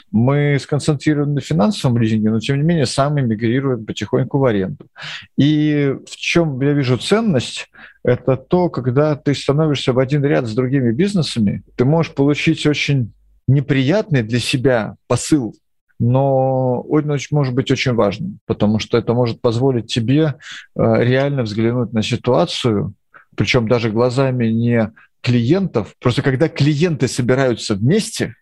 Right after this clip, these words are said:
я верю в то, что это качественно другой взгляд может быть, когда они не поодиночке, а когда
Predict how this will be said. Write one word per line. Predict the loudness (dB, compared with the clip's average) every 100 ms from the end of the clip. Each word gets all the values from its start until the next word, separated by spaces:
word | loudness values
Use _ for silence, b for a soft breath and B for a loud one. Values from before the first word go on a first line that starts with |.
| 0
я | 2
верю | 2 0 -2
в |
то, | 0 -2
что | 0 -2
это | 0 0 -2 -2 _ _
качественно | -2 -2 -2 -4 0 0
другой | 2 0 2 0
взгляд | 0 0 0 0
может | -4 -4 -6
быть, | -4 -6 -8 -10 -2
когда | 0 2
они | 0 0
не | 0
поодиночке, | 0 0 2 0 0 0 -2 -8 -12 -12 B B B
а | -6
когда | -2 0 2 2 2 0 -2